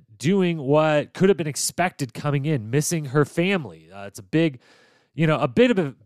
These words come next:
shift with the cast of this All-Star season, being older, being a little bit, most of them on average, a little further into that kind of family and home life and careers and whatnot than some of the folks on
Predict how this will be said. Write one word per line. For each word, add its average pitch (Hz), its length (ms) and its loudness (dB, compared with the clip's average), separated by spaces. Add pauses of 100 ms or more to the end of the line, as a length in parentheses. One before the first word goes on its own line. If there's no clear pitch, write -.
(100)
shift 147 400 0
with 139 180 0
the 135 60 -4
cast 143 440 -4
of 127 220 -4
this 117 180 -6
All-Star 117 520 0
season, 113 400 -8
being 123 340 -8
older, 113 380 -6
being 127 300 -8
a 123 40 -6
little 120 220 -2
bit, 123 240 -2
most 117 340 -6
of 110 80 -8
them 113 200 -4
on 113 120 -4
average, 113 480 -4
a 123 80 -2
little 113 180 -4
further 117 420 -2
into 113 220 -4
that 110 200 -4
kind 107 160 -10
of - 60 -12
family 123 400 -4
and 107 80 -6
home 143 260 0
life 143 260 0 (400)
and 143 240 -4
careers 190 380 2
and 170 80 0
whatnot 165 480 -2
than 160 220 0
some 151 200 -2
of 143 80 0
the 151 100 2
folks 156 400 0
on 143 360 -2